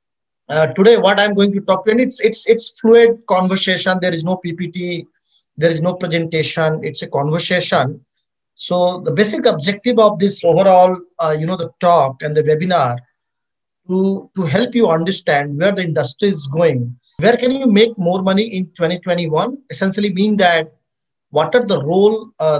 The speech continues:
those are emerging, that is niche, where you can make a lot of money. But more than that, more than that,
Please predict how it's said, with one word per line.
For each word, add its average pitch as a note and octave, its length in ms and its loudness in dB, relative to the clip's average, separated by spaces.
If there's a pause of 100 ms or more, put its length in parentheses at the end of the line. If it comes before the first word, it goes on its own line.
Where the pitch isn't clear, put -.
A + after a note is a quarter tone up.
(120)
those E3 140 2
are F#3 280 0 (160)
emerging, D#3+ 800 -2 (280)
that D3 200 -4
is F3 120 -8
niche, D#3 680 0 (520)
where E3 200 2
you F#3 80 -4
can F3 200 -2
make F3+ 180 -4
a D#3 60 -8
lot C#3+ 180 0
of F#3+ 180 -4
money. G3+ 300 -2 (500)
But F3 280 -2
more E3+ 340 4
than A3+ 200 2
that, C3 240 0 (340)
more G#3 240 4
than A3 260 4
that, C#3+ 280 -2